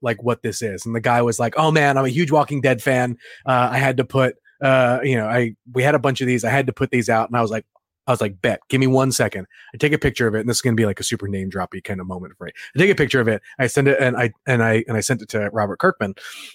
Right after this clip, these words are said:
and he responded back being like, "That's the, the funniest thing I think I've seen all day today. It was great." And so he showed it to the guy, and the guy was like, "Oh my God." And, like, I thought it was gonna fall over. So it was a nice little, like,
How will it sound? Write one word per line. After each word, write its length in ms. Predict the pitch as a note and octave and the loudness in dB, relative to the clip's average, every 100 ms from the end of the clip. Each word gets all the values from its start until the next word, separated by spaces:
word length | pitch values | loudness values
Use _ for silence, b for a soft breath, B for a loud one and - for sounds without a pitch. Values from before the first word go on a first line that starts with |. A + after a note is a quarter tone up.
| _ - | _ 0
and 560 | D3 C3+ C3 B2+ B2+ | 2 4 4 2 2
he 100 | C#3+ | 2
responded 380 | D#3 - C#3+ B2+ | 2 2 2 2
back 180 | C3 - | 0 2
being 140 | A#2+ | 2
like, 140 | A2+ - | 2 2
"That's 360 | B2 - - | 0 2 -2
the, 420 | - B2+ B2+ A#2+ G2+ - | 0 0 2 2 0 -2
the 200 | B2 A2+ | 0 0
funniest 420 | - B2+ A#2+ A2 | 2 0 2 0
thing 140 | A#2 A2 | 0 -2
I 40 | |
think 240 | - A2 G#2+ | -2 -4 -2
I've 100 | - | -2
seen 260 | - G2+ G#2 | 0 0 -2
all 160 | G#2 | -4
day 160 | G2+ G2 | -4 -4
today. 340 | - F#2+ F#2 F#2 | -4 -6 -6 -8
It 40 | |
was 120 | G#2+ | -4
great." 220 | - G2 B B | -2 -2 B B
And 80 | B2 | -2
so 60 | B2 | 0
he 60 | |
showed 200 | A2 D#3 | 2 2
it 80 | C#3 | 2
to 80 | B2+ | 2
the 60 | A#2 | 2
guy, 240 | A#2 A2 | 2 2
and 80 | G2+ | 2
the 40 | |
guy 140 | A2 G#2+ | 0 0
was 120 | G2+ | 0
like, 120 | G2 | 0
"Oh 220 | B2+ D3 | 4 4
my 180 | C#3 C3 | 4 2
God." 460 | C#3+ C#3 C3+ B2 G#2 B B | 0 0 2 2 -2 B B
And, 100 | B2+ | -6
like, 140 | A2 G#2+ | -4 -2
I 60 | |
thought 160 | G#2+ A#2 | 0 -2
it 40 | |
was 80 | G2 | -2
gonna 160 | - G2+ | -6 -4
fall 280 | - G#2 F#2+ | 0 2 2
over. 240 | F#2 E2+ | -2 0
So 100 | C#3 | 4
it 40 | G#3 | 6
was 100 | G3 | 8
a 60 | |
nice 180 | G3 D#3 | 6 4
little, 200 | C3 A2 | 2 2
like, 240 | G2 F#2 | 0 -4